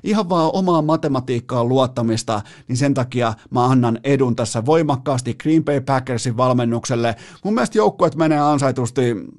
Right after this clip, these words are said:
melko lailla tasan. Mä otan totta kai, mä otan Aaron Rodgersin ennen Tom Bradyä.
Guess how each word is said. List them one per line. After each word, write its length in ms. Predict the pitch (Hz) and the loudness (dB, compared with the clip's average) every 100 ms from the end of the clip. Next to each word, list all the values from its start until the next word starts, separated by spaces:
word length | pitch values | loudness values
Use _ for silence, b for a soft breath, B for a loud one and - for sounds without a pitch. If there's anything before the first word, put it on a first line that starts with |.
| _ _ _ _ _ _ _ - | _ _ _ _ _ _ _ -6
melko 360 | 147 160 156 | 0 2 2
lailla 240 | 131 120 113 | 2 2 0
tasan. 280 | 123 117 117 | -2 0 2
Mä 120 | 143 | 2
otan 360 | 185 180 165 | 2 2 0
totta 320 | 135 143 131 127 | 0 -2 -2 -6
kai, 300 | 127 123 117 | -2 0 0
mä 200 | 117 117 | -2 -2
otan 420 | 147 147 139 120 - | -2 -2 0 -2 -2
Aaron 380 | 131 123 117 110 | 0 0 0 0
Rodgersin 520 | 117 - 113 107 104 | -2 -2 -6 -6 -4
ennen 300 | 127 123 113 | 0 0 0
Tom 260 | 110 120 113 | 0 0 0
Bradyä. 520 | 113 110 107 107 101 | 0 -2 -2 -4 -6